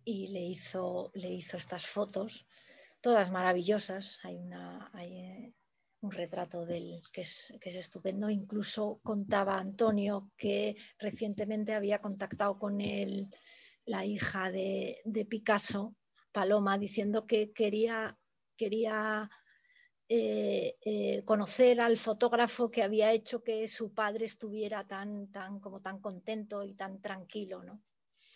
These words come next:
Y no me extraña nada que estuviera contento, porque seguro que estaba escuchando a Antonio contar, eh, historias y batallas maravillosas que, que, que hacían, hacían de él un,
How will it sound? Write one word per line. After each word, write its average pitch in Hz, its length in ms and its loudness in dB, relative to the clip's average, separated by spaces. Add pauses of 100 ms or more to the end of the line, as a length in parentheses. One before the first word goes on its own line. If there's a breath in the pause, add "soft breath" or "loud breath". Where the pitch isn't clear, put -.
(520 loud breath)
Y 262 140 -2
no 233 100 0
me 240 80 2
extraña 220 360 -2
nada 214 260 4
que 208 60 4
estuviera 202 380 4
contento, 208 480 2
porque 208 220 0
seguro 196 280 2
que 202 60 0
estaba 202 340 4
escuchando 208 760 -2
a - 120 -8
Antonio 214 840 -2
contar, 208 720 0
eh, 214 560 0
historias 214 580 2
y 208 60 2
batallas 208 800 2
maravillosas 202 800 0
que, 190 280 -8
que, 185 280 -6 (880 loud breath)
que 185 160 -6
hacían, 165 720 -6 (720)
hacían 165 420 -8
de 170 140 -6
él 165 160 -10
un, 160 280 -6